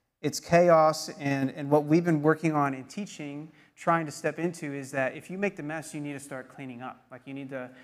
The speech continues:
to learn that, like, you created this this mess in the house, so start picking up and cleaning up. And they are, are trying to learn how to,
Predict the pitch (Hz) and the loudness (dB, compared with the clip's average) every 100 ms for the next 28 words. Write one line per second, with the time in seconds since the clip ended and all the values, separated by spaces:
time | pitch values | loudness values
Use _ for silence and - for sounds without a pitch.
0 | - _ 156 139 170 214 165 143 151 143 | -20 _ -4 0 4 6 6 4 2 2
1 | 135 135 - _ _ _ _ 139 127 139 | 2 2 -2 _ _ _ _ -2 -2 -6
2 | 156 - 165 165 170 156 147 139 - _ | -8 -2 0 2 2 2 0 -2 -8 _
3 | _ _ 151 143 - 147 156 - 170 165 | _ _ -6 -6 -6 -4 -2 -4 -8 -10
4 | 151 143 175 - 143 143 - 156 156 175 | -10 -12 -8 -2 0 0 -2 0 2 0
5 | 170 156 147 147 - 160 151 147 156 135 | 2 4 4 0 0 2 4 6 6 6
6 | 151 - - - - 147 147 147 143 156 | 2 -4 -20 -20 0 4 6 6 6 6
7 | 196 214 170 165 156 - 151 143 - - | 6 8 8 8 4 4 6 6 4 4
8 | 165 185 220 - 185 147 139 135 143 147 | 6 6 2 4 4 6 6 6 4 2
9 | - 143 143 143 - 147 143 139 139 | 4 6 6 4 -4 0 2 2 2